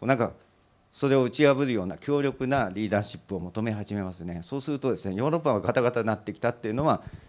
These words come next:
強力な、ヨーロッパから強力なリーダーシップが出てくる前、前段階になってきてるなと。で、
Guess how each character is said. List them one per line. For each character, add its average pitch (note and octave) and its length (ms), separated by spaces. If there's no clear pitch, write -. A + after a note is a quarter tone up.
強 F3 200
力 E3 240
な、 D#3 220
ヨ C#3+ 140
ー - 20
ロ D3 80
ッ - 20
パ A#2+ 160
か G2+ 120
ら F2+ 100
強 C3 180
力 A#2+ 200
な A2+ 100
リ A2+ 160
ー G#2+ 40
ダ A#2 120
ー A2+ 40
シ - 120
ッ - 20
プ - 120
が F#2 60
出 A2+ 120
て G#2 140
く A2+ 100
る C3 260
前、 C#3 380
前 D3+ 180
段 E3+ 180
階 A#2 180
に F2+ 80
な - 100
っ - 60
て - 100
き - 80
て C3+ 80
る A#2+ 80
な A2 160
と。 - 160
で、 D#3+ 300